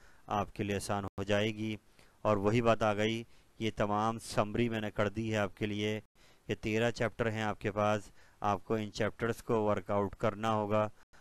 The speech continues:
और अपने लिए इस सफ़र को आसान करना होगा।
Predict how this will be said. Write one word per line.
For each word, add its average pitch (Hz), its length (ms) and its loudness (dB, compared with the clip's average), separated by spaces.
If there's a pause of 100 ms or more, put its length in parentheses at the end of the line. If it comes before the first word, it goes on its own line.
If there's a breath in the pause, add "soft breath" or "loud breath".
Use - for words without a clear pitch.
(240 soft breath)
और 104 120 4
अपने 107 240 0
लिए 110 160 0
इस - 140 -6
सफ़र 104 260 0
को 104 100 0
आसान 101 380 0
करना 107 340 0
होगा। 104 380 2